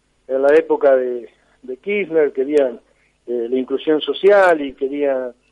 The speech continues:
eh, la participación de la juventud. Y ahora viene otra etapa, que es la etapa de, de, de la transparencia, de, de gente que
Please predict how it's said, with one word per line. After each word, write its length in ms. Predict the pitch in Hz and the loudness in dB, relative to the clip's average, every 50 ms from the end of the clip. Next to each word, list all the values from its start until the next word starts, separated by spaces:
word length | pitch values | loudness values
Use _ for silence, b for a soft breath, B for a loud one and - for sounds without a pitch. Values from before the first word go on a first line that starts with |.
| _ - | _ -20
eh, 100 | 117 117 | -20 -18
la 100 | 120 120 | -18 -12
participación 680 | - - 123 - 123 - - 127 - 151 - - 147 139 | -10 -10 -10 -10 -12 -20 -16 -12 -12 -6 -2 -2 -2 0
de 80 | 135 123 | -2 -4
la 100 | 123 - | -4 -4
juventud. 800 | - 135 131 131 135 131 - 196 202 190 175 156 147 143 135 _ b b b b b b b b b b _ - | 0 0 2 0 0 2 2 4 6 6 6 4 4 0 -2 _ b b b b b b b b b b _ -10
Y 720 | 135 143 143 139 139 135 135 135 131 131 131 131 131 135 | -6 -4 -4 -4 -4 -4 -4 -6 -6 -6 -6 -4 0 2
ahora 300 | 143 156 185 202 196 185 170 | 4 6 6 6 6 6 4
viene 200 | 170 180 175 175 | 2 2 -2 -4
otra 160 | 165 - 151 | -2 0 -2
etapa, 680 | 151 - 190 190 196 196 - 180 165 151 143 139 127 - - _ _ _ _ _ | -2 2 2 2 2 2 2 2 2 2 0 -4 -6 -10 -16 _ _ _ _ _
que 120 | _ - 147 | _ -8 -6
es 60 | 131 | -4
la 80 | 143 139 | -4 -6
etapa 380 | 139 - 160 151 - - 135 | -4 -6 -6 -4 -2 -2 -2
de, 300 | 131 131 127 120 117 110 _ _ _ _ _ _ _ _ _ _ - | -2 -4 -6 -8 -10 -14 _ _ _ _ _ _ _ _ _ _ -8
de, 720 | 127 131 127 127 127 123 120 120 117 117 117 113 110 107 110 | -6 -6 -6 -6 -8 -8 -10 -14 -16 -16 -18 -20 -20 -14 -8
de 160 | 117 127 123 | -6 -4 -4
la 120 | 120 123 117 | -2 -4 -6
transparencia, 920 | - 120 - - - 131 156 180 196 190 185 185 170 - - 170 170 160 143 | -6 -8 -8 -6 -2 0 2 2 2 2 2 -2 -4 -2 2 4 4 4 4
de, 120 | 135 127 | 2 0
de 280 | 123 123 120 120 123 117 | -6 -10 -12 -12 -14 -8
gente 320 | - 147 151 147 - 135 117 | -6 -6 -6 -6 -6 -10 -10
que 340 | _ - 123 117 113 104 | _ -8 -8 -8 -8 -10